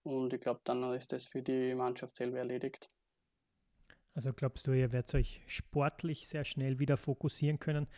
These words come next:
Speaker 2: aber wird's dann noch so ein bisschen eine Aufarbeitung geben im Team, sage ich jetzt mal?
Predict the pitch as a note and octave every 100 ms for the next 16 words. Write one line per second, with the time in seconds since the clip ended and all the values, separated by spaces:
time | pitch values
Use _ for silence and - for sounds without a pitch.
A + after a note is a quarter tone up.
0 | - - - C3+ B2+ C#3+ - D#3+ D3+ D3
1 | - - D3 - C#3 D#3 D3 C#3+ - C3
2 | C#3+ G3 - D#3 D3+ - E3+ - C#3+ D3
3 | E3+ E3+ E3+ D#3 - - - D3 F#3 -
4 | E3 D#3 - D#3+ - F3+